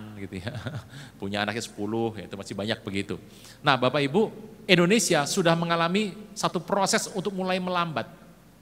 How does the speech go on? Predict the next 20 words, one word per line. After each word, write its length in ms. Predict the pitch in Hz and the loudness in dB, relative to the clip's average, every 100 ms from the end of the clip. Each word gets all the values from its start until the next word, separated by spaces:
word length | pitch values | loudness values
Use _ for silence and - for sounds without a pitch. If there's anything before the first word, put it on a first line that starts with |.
| - - - - - - - - | -20 -20 -20 -20 -20 -20 -16 -6
Tetapi 320 | 131 135 151 | -4 -4 -6
Jepang 480 | 127 - - 139 127 | -8 -6 -4 -4 -6
ini, 160 | 107 98 98 - | -12 -12 -16 -12
hati-hati. 640 | - 101 123 98 110 92 90 - - - - - - | -6 -4 -4 -4 -6 -6 -10 -12 -20 -20 -20 -20 -14
Di 100 | - 98 | -8 -4
Jepang 560 | 120 - 107 104 107 - - | -4 -2 -2 -2 -8 -18 -4
banyak 320 | 101 104 107 | -2 -2 -4
orang 260 | 117 110 107 | -4 -2 -4
menikah 320 | 98 101 101 92 | -6 -6 -8 -8
sama 240 | 98 92 | -8 -10
robot. 320 | 90 90 85 - - - | -8 -8 -10 -14 -20 -14
Nah, 160 | 107 - - - | -12 -12 -12 2
robot 400 | 220 202 233 254 | 2 4 2 0
tuh 80 | |
kapan? 420 | 247 233 233 147 113 - - - - | 0 0 2 0 -2 -14 -20 -20 -4
Bapak 240 | 123 120 147 | -2 0 -2
Ibu, 400 | 135 165 202 - - - - | 0 0 0 -4 -16 -18 -4
robot 380 | - 156 139 240 | 2 4 4 2
yang 140 | 208 | 0
terbaru, 480 | 175 156 117 98 101 | -2 -4 -4 -4 -8